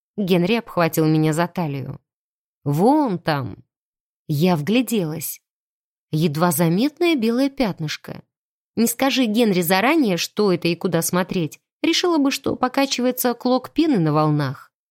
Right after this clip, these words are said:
Надо было бы отодвинуться от Генри.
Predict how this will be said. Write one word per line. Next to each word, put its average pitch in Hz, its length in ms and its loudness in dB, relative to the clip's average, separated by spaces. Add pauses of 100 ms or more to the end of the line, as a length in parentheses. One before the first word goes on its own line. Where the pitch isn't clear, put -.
(640)
Надо 170 320 0
было 160 220 2
бы 160 160 0
отодвинуться 196 800 -2
от 160 80 -4
Генри. 165 520 -6